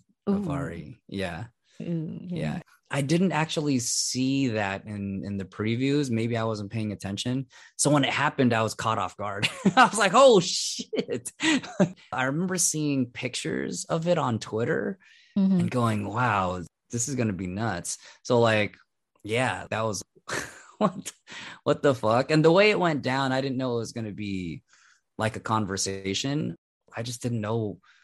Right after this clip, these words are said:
Speaker 1: the context surrounding that. But, like, for it to even be Benny's fault now was, like, surprising too.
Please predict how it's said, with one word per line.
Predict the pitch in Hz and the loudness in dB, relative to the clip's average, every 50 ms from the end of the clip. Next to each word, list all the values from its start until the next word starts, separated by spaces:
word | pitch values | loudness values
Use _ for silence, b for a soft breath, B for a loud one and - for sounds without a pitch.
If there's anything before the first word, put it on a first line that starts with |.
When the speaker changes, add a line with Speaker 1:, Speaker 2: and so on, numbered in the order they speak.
| b b | b b
Speaker 1:
the | 110 110 | -14 -12
context | 98 - - 113 117 117 117 117 107 - - - | -10 -8 -4 -4 -4 -4 -4 -6 -6 -4 -4 -4
surrounding | - 95 92 98 101 113 120 113 107 95 | -4 -4 -4 -4 -2 -2 -2 -2 -2 -4
that. | 90 90 92 95 85 - - - | -6 -8 -10 -12 -12 -14 -12 -8
But, | 95 95 90 92 | -8 -8 -6 -6
like, | 95 92 92 95 - - - - _ _ _ _ _ _ _ _ _ _ _ _ | -8 -10 -10 -12 -14 -18 -20 -20 _ _ _ _ _ _ _ _ _ _ _ _
for | - - 170 185 | -4 2 4 4
it | 202 190 190 | 4 4 4
to | - | 2
even | 190 175 185 180 165 165 165 143 | 2 4 4 2 2 2 2 4
be | 143 131 | 4 2
Benny's | 110 98 123 123 139 139 120 110 - | 2 2 2 2 4 4 2 0 -2
fault | - - 117 147 156 - - | -4 -2 0 0 0 -2 -4
now | 90 87 85 85 87 90 90 - | -8 -12 -12 -12 -14 -16 -14 -10
was, | 104 101 95 - | -8 -8 -6 -6
like, | 98 98 92 90 - | -4 -4 -4 -4 -6
surprising | - - 92 - 98 95 95 92 87 - 85 82 | -8 -10 -10 -6 -6 -4 -4 -6 -6 -10 -12 -10
too. | - 101 98 87 73 73 | -8 -6 -6 -6 -8 -10